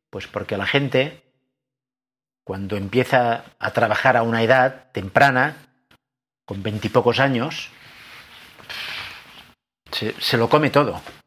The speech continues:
Es decir, no, no, no, no tienen ningún tipo de problema, ¿no? Todo es interés, todo es ambición, todo son ganas.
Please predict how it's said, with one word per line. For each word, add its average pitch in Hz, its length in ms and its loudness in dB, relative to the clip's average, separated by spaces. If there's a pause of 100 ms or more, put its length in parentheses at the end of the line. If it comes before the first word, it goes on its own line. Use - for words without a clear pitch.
(220)
Es - 80 -20
decir, 107 200 -4
no, 110 140 0
no, 107 140 0
no, 104 280 -4 (520)
no 123 100 0
tienen 156 240 4
ningún 131 280 2
tipo 120 220 2
de 107 100 2
problema, 104 380 2
¿no? 160 220 -4 (840)
Todo 107 260 2
es - 480 -2 (240)
interés, 131 800 2
todo 113 180 2
es 107 100 0
ambición, 131 840 2
todo 117 220 4
son 117 200 -2
ganas. 131 520 2